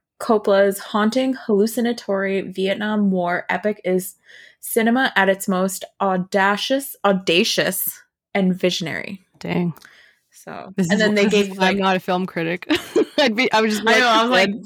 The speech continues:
Speaker 1: "Well,
Speaker 2: I don't like it.
Speaker 1: shit, I can't do any of this." Um, and then, yeah, so there you go.
Speaker 2: This movie
Speaker 1: Great.
Speaker 2: is considered one of the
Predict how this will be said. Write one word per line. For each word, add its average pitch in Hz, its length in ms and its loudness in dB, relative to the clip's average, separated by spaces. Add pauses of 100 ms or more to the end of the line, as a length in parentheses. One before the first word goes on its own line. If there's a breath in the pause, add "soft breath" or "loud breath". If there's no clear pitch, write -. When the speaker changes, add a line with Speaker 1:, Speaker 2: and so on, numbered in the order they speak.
(140)
Speaker 1:
"Well, 214 100 -2 (720 loud breath)
Speaker 2:
I - 60 2
don't 247 80 4
like 175 220 2
it. 190 180 4
Speaker 1:
shit, 190 120 2
I 170 120 0
can't 175 340 -4
do 165 180 -6
any 170 260 -4
of 165 100 -10
this." 196 300 0 (420 loud breath)
Um, 180 680 2 (680)
and 196 180 2
then, 180 760 -2 (100)
yeah, 220 340 -6
so 180 460 -4
there 190 240 0
you 202 60 -2
go. 196 400 -2 (280)
Speaker 2:
This - 400 0
movie 190 320 4
Speaker 1:
Great. 185 180 -6
Speaker 2:
is 180 320 2
considered 180 600 0
one 180 120 4
of 165 160 -2
the 165 400 2